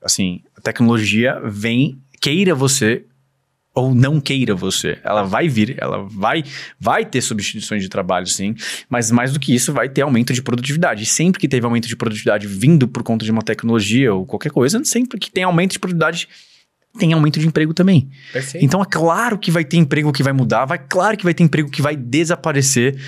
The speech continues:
Speaker 1: né? De repente, analista de, de, de suporte, por exemplo, é um, é um tipo de emprego que com certeza vai, vai diminuir,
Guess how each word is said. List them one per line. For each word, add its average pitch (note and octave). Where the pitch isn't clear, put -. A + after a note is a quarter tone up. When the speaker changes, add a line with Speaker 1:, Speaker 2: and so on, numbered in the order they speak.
Speaker 1:
né? B2
De B2
repente, C#3+
analista C#3+
de, B2+
de, G#2+
de A2
suporte, C3+
por A#2
exemplo, A#2
é A#2
um, B2
é E2
um A#2
tipo C#3
de D3+
emprego D3+
que -
com F3
certeza D3+
vai, F3
vai C3
diminuir, E3+